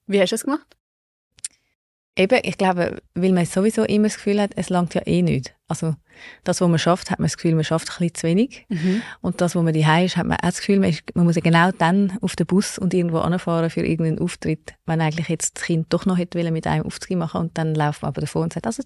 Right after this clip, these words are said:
Speaker 2: tschüss.
Speaker 1: Mhm.
Speaker 2: So. Und ich glaube, es wäre aber egal, also wenn ich mit anderen Frauen rede, es ist immer so, die, die ganz daheim bleiben, haben ein schlechtes Gewissen, dass der ganze Hype, und das finde ich wie so unnötig. Das ist so ein Hindernis, wo man sich selber einfach aus dem Weg tun,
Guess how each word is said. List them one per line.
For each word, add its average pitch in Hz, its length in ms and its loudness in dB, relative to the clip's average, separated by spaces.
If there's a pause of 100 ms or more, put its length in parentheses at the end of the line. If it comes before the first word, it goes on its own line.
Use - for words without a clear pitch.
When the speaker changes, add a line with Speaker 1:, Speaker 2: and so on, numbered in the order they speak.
Speaker 2:
tschüss. 302 560 2
Speaker 1:
Mhm. 170 420 -6 (300)
Speaker 2:
So. 151 340 -2 (340)
Und 156 120 -4
ich 147 100 -6
glaube, 165 260 -2
es - 120 -6
wäre 165 200 4
aber 160 260 -2
egal, 165 340 0
also 170 180 0
wenn 165 120 2
ich 160 140 0
mit 170 180 0
anderen 170 260 0
Frauen 165 300 0
rede, 160 260 -2
es - 80 -12
ist - 120 -6
immer 165 180 0
so, - 180 -4
die, 147 160 -2
die 151 60 0
ganz 165 280 2
daheim 160 280 0
bleiben, 156 240 -2 (680)
haben 170 140 -4
ein 160 60 -4
schlechtes 170 320 -6
Gewissen, 165 240 -4 (240)
dass 170 160 -2
der 156 100 -8
ganze 175 340 0
Hype, 175 220 -2
und 180 100 0
das 170 100 -4
finde 170 200 -2
ich 180 60 0
wie - 100 -8
so - 80 -8
unnötig. 165 720 2
Das - 100 -18
ist - 80 -16
so 175 60 -2
ein - 300 -8 (440)
Hindernis, 180 560 2
wo 156 60 0
man 147 180 4
sich - 240 -6
selber 160 380 2
einfach 147 260 -4
aus 156 140 -2
dem 147 120 -4
Weg 147 300 -4
tun, 139 300 -6